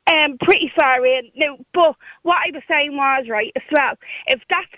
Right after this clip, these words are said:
the case that you don't want, um, injection centres, well then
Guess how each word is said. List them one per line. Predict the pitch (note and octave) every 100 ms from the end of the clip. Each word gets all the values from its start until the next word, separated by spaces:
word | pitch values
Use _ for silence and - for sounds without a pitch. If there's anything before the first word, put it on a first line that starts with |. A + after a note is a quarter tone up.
| -
the | F#4
case | - C#4 C4+ -
that | B3+ -
you | A#3+
don't | C4 B3+
want, | B3 A#3+ A#3 - - - _ -
um, | B3 A3+ A3 A3 - - - - - -
injection | B3 A#3 - - F4+ D#4+ D#4+
centres, | C4+ - A#3+ G3+
well | C#4
then | C#4+